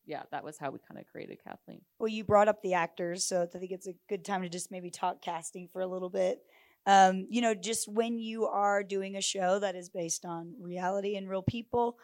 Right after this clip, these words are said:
Speaker 2: when you're casting those roles, um, what is the main thing you're looking for? I mean, obviously it's gotta be some combination of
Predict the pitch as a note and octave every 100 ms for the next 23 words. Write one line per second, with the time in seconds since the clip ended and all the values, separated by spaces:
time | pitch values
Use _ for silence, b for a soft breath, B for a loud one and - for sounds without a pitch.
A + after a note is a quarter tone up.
0 | b b _ G#3+ B3 B3 B3 A#3+ - A#3
1 | C4 - C4 A#3+ G#3 F#3+ G3+ G3 F#3+ F#3
2 | F3+ F3+ - F#3+ F#3 F3+ F3 - b b
3 | b b b _ - F#3+ B3 C#4 C4+ A#3
4 | A#3+ A3 G#3+ G3 G3 G3 F#3 G3 G3 G3
5 | F#3+ - G3+ G3 F#3 F3+ F3+ F#3+ G3 F#3
6 | - G3 F3+ F3 F3 F3 F3 F#3 A4 -
7 | G3+ G3 G3 - F#3+ - G#3+ G#3 G#3 -
8 | G#3+ G3 F#3+ G3+ G3 F#3+ F#3 - G3 F3+